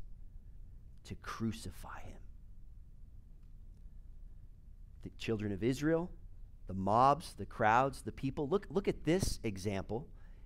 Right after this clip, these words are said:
in the story of Peter. Turn to Matthew chapter sixteen. Matthew sixteen, thirteen through twenty-eight. This is a little bit longer of an introduction, but I want you to get you,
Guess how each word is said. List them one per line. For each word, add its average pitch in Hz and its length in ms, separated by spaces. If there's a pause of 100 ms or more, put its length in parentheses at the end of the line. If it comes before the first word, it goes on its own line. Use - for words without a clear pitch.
(160)
in 131 80
the 147 80
story 165 400
of 131 100
Peter. 156 280
Turn 180 220
to 277 60
Matthew 139 380
chapter 139 340
sixteen. 143 600 (1000)
Matthew 151 280
sixteen, 170 580
thirteen 147 420
through 139 160
twenty-eight. 135 580 (380)
This 156 120
is 160 40
a 170 60
little 180 160
bit 156 160
longer 160 340
of 143 100
an 139 80
introduction, 143 640
but 117 160 (260)
I 139 100
want 160 260
you 202 60
to 175 60
get 156 360
you, 131 100